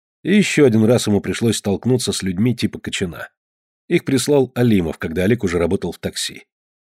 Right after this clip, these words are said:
Им нужно было немного, машина и надёжный водитель. Они ждали его во дворе, трое. В джинсах, обтянутые кожей коротких курток. Один, видимо, старший, подошёл к нему и спросил, загородив дорогу. «Ты Чума?» «Я Кудин, понял?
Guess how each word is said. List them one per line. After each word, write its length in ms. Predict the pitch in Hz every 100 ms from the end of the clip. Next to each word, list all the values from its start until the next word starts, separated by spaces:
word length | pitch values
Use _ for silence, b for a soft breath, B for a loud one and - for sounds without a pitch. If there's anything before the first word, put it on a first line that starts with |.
| -
Им 140 | 151
нужно 240 | 185 156 160
было 200 | 151 147
немного, 500 | 143 147 139 85 78
машина 420 | 82 - 143 120
и 140 | 117
надёжный 400 | 101 92 104 92
водитель. 500 | 90 80 80 - - _ _ _ _ _ -
Они 200 | 101 170
ждали 320 | 117 139 135
его 200 | 123 117
во 80 | 113
дворе, 460 | 104 92 78 - - -
трое. 440 | 95 87 73 - _ _ _ _ _
В 60 | 80
джинсах, 560 | 82 151 147 143 127 -
обтянутые 520 | - - 123 110 95
кожей 300 | - 113 107
коротких 480 | 104 85 85 - 87
курток. 480 | - 82 - - - _ _ _ _ -
Один, 280 | - 135 185
видимо, 260 | 131 113 101
старший, 360 | - 143 139
подошёл 380 | 117 101 - 120
к 80 | -
нему 240 | 113 151
и 60 | 117
спросил, 480 | - 107 - 113 85
загородив 420 | 82 87 85 92
дорогу. 440 | 90 80 - - _ _ _ _ _
«Ты 120 | 120 147
Чума?» 420 | 123 98 78 - _ _ _ _ _
«Я 220 | - 95
Кудин, 400 | - 143 110 78
понял? 400 | - 131 95 -